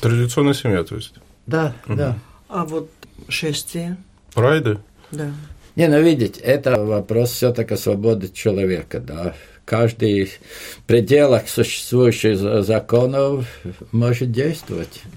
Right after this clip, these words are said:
Speaker 2: Там и ответ.
Speaker 3: О безопасности страны, может быть, учений стало значительно больше? Приезжают к нам все больше техники военные, нато проводят больше учений.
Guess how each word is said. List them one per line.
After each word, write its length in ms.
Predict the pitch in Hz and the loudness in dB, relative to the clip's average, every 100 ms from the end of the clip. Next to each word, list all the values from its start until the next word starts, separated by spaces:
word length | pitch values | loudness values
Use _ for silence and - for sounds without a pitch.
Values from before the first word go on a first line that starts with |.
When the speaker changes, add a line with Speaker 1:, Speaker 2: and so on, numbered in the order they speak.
| - - _ _ - - | -20 -20 _ _ -20 -4
Speaker 2:
Там 180 | 110 107 | 0 4
и 60 | |
ответ. 400 | 113 117 120 135 - - _ _ _ _ _ - | 2 2 -2 -4 -6 -20 _ _ _ _ _ -6
Speaker 3:
О 60 | |
безопасности 640 | 185 202 220 262 269 233 190 | 2 2 2 0 -2 0 0
страны, 360 | 180 185 180 | 0 2 4
может 220 | 175 175 196 | 4 4 2
быть, 100 | 196 | 2
учений 440 | 226 - 349 254 | 0 0 2 2
стало 340 | 214 - 170 160 | 2 2 2 2
значительно 640 | 170 165 - 160 165 160 | 0 -2 -4 -6 -4 -4
больше? 360 | 160 165 151 | 0 0 -2
Приезжают 560 | 143 160 156 180 220 233 | -6 -6 -2 2 2 0
к 20 | |
нам 180 | 175 156 | -2 -4
все 180 | 156 156 | -4 -6
больше 840 | 147 151 - 156 147 143 139 143 | -2 -2 0 0 0 0 -2 -4
техники 1080 | 147 151 151 143 147 156 151 147 143 139 135 143 139 | -6 -8 -6 -8 -6 -2 0 0 0 -2 -6 -8 -8
военные, 800 | 143 147 147 139 143 139 139 | -6 -2 -2 -2 -2 -4 -4
нато 300 | 143 151 151 | -4 -4 -6
проводят 500 | 147 139 139 143 147 | -8 -8 -6 -4 -4
больше 340 | 143 143 143 147 | -2 -4 -4 -6
учений. 560 | 139 139 - 147 147 | -8 -8 -6 -4 -4